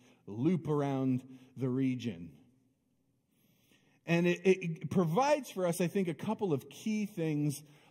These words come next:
uh, key lessons that we need to learn if, if we are going to embrace the mission that God has called us to.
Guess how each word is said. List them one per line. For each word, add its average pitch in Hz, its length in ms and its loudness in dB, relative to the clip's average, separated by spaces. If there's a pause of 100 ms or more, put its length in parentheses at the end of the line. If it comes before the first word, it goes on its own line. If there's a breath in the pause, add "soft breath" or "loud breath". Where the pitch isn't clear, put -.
(140 loud breath)
uh, 117 100 -16 (120)
key 226 240 0
lessons 180 560 2
that 139 160 0
we 185 180 0
need 208 200 0
to 170 80 -2
learn 160 280 0
if, 147 220 0
if 143 160 -2
we 190 340 0
are 220 120 4
going 185 300 2
to 175 180 0
embrace 165 440 2
the 143 120 -2
mission 147 320 -2
that 127 160 -6
God 131 240 -10
has 127 120 -8
called 120 420 -4 (220 loud breath)
us 123 300 -8
to. - 80 -14